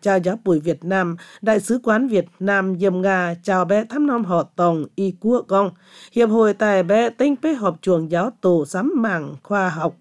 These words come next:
chào coi thiếu công nghệ, phán hiáng đầy trình giáo tổ hiện đại, cha bầu hàng hiểu giỏi, bùn có làn phìn xanh. Hiệp hội bé mài chỉ hết nom họ tòng tùm họ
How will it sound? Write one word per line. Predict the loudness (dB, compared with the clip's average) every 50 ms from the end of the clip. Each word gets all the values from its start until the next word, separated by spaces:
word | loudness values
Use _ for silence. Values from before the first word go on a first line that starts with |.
| -12 -6
chào | -2 0 0 0 0
coi | -2 -2 -2 -2 -2
thiếu | -2 -2 0 0 0 0 0
công | 0 0 2 2 2 2
nghệ, | 2 2 2 0 -2 -4 -10 -20 -20 -20 _
phán | -2 -2 0 0
hiáng | 0 0 0 0 0
đầy | 2 2 0
trình | 0 0 0 -2 -2 -2 -2
giáo | -4 -4 -4
tổ | -2 0 0 0 2
hiện | 2 0 -2 -2 -2 -2
đại, | -2 0 0 0 -2
cha | -2 -4 -6 -8 -4 -2
bầu | 0 0 0 0
hàng | -2 -4 -4 -2 -2 -2
hiểu | -2 -2 -2 -2 -2 -4
giỏi, | -2 -2 0 0 -2 -4 -4 -4
bùn | -4 -4 -2 -2
có | -4 -2
làn | -2 -2 -4
phìn | -4 -4 -6 -6 -6
xanh. | -4 -2 0 0 0 -2 -4 -8 -12 _ _ _ _ _ _ _ _ _ _
Hiệp | 0 0 2
hội | 4 4 4 4
bé | 2 2 2
mài | 2 2 2 2 2 0
chỉ | 0 -2 -2 -2
hết | 0 0
nom | 0 0 0 0
họ | 0 0 0 0
tòng | 0 0 0 0 -2 -2
tùm | -2 -2 0 0 -2 -4
họ | -2 -2 -2 -2